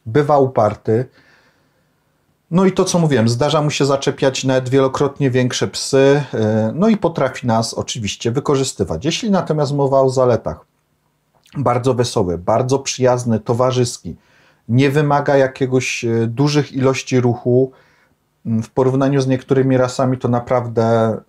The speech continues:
jest niewiele. Ta pielęgnacja też wbrew pozorom nie jest jakaś,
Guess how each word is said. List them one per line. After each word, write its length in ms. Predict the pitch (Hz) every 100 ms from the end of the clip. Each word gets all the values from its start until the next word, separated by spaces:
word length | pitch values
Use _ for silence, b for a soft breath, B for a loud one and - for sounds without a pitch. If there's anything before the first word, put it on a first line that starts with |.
| - -
jest 300 | 117 117 120
niewiele. 500 | 110 110 107 113 117
Ta 140 | 147
pielęgnacja 640 | - 160 156 165 165 160
też 380 | 151 180 156 -
wbrew 360 | 113 113 135 135
pozorom 480 | 139 127 127 120 127
nie 140 | 135
jest 240 | 123 117
jakaś, 540 | 120 110 - 107 -